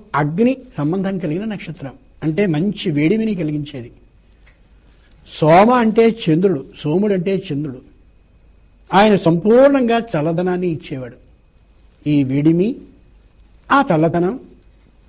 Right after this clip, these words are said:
రెండూ కలిసేటటువంటి రోజు కార్తీక సోమవారం. ఆశ్చర్యకర అంశం ఏమిటంటే,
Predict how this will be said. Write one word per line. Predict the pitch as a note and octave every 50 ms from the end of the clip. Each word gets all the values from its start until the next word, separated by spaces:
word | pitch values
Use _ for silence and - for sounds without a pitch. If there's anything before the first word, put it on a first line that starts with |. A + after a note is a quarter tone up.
| _ - - - _ _ _ _ -
రెండూ | F#3 G3 G3 A3+ B3+ B3+ C#4 D4 D4
కలిసేటటువంటి | B3 G3+ F#3+ - - G3 G3+ G3+ F3+ F3+ F#3 F3 E3+ D#3
రోజు | D3+ D3 D#3+ D#3+ D#3 C#3+ C3+ D3+ - - - - - _ _ _ _ _ _ _ _ _ - - _ -
కార్తీక | D3 D#3 E3 D#3+ - - F#3+ F3+ - A3 B3 - - - - - _ _ _ -
సోమవారం. | - C3 B2 B2+ B2+ A#2+ A#2 A#2 A#2 - _ _ _ _ _ _ _ _ _ _ _ _ _ _ _ _ _ _ - - - _ - _ _ _ _ _ _ _ _ -
ఆశ్చర్యకర | D3 E3+ G#3 G#3+ G#3+ - - C4 C4 C4+ A#3+ B3 A#3+
అంశం | A#3+ G3+ G3 F#3 - - A3
ఏమిటంటే, | G3+ F#3+ F3+ F#3+ E3+ D#3+ D3+ F3+ D#3+ D#3+ E3 F3